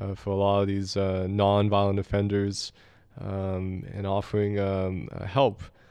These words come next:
uh, to those with, uh, mental challenges, uh, drug addictions.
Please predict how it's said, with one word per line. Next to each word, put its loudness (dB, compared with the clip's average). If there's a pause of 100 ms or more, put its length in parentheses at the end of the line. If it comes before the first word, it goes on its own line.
(280)
uh, -8
to -4
those 4
with, -2
uh, -4
mental 0
challenges, -2
uh, -6
drug 0
addictions. -2